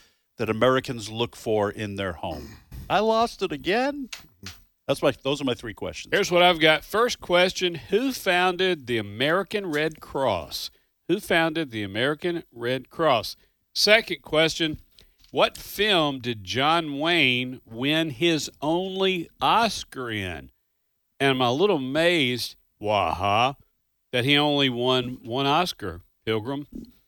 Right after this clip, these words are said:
Speaker 1: Huh.
Speaker 2: What movie did John Wayne win his only Oscar in? Third question, true or false? Graceland, the house twenty-two-year-old Elvis bought in nineteen fifty-seven,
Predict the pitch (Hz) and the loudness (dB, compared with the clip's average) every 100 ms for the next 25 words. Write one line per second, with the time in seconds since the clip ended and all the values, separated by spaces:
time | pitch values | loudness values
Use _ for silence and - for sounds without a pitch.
0 | - 220 - _ - 151 226 185 208 208 | -2 0 0 _ 0 4 4 4 2 4
1 | 208 156 120 135 160 175 170 165 165 160 | 0 -2 -2 2 2 2 0 2 2 0
2 | 127 123 127 147 143 117 - - 135 160 | -4 -8 -4 -2 0 -2 -4 -4 -2 2
3 | 175 185 - 151 175 - - 113 110 117 | 2 2 2 2 2 -2 -8 -10 -6 -2
4 | 131 143 143 _ 202 214 - 220 214 - | -2 -2 -6 _ 2 2 2 2 2 0
5 | 156 - 220 208 170 196 196 170 - - | -4 -4 0 0 0 4 6 6 4 -6
6 | _ _ _ _ - _ _ _ _ 101 | _ _ _ _ -20 _ _ _ _ -8
7 | 135 208 247 - 135 131 127 156 _ _ | 2 4 4 2 -2 -2 -4 -6 _ _
8 | _ _ _ - 120 151 196 240 - - | _ _ _ -6 2 6 6 6 0 -4
9 | - 226 214 185 214 190 175 170 160 143 | -6 -4 -4 -4 -4 -4 0 2 2 0
10 | - 160 220 214 180 143 123 117 120 123 | 0 4 4 2 0 -2 -2 0 4 4
11 | 123 131 131 151 143 - 143 - 151 135 | 2 -6 -4 -2 -4 -6 -6 -6 -8 -4
12 | 117 170 160 117 | -2 2 4 2